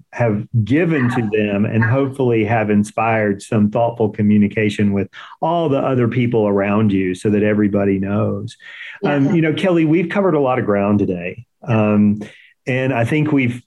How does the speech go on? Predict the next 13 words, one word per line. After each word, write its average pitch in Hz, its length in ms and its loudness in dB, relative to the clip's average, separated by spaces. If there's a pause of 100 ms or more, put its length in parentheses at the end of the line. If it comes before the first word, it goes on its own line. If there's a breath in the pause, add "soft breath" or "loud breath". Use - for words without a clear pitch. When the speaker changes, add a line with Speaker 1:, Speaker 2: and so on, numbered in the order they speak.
Speaker 1:
been, 131 640 0
I 131 80 -4
think 143 200 -2
you've 139 160 0
been 131 160 0
really 131 240 2
great 123 560 -2
at, 113 240 -4 (100)
at 117 180 -2
helping 120 400 0
us 113 300 -4
demystify 120 1400 0
this 110 440 -2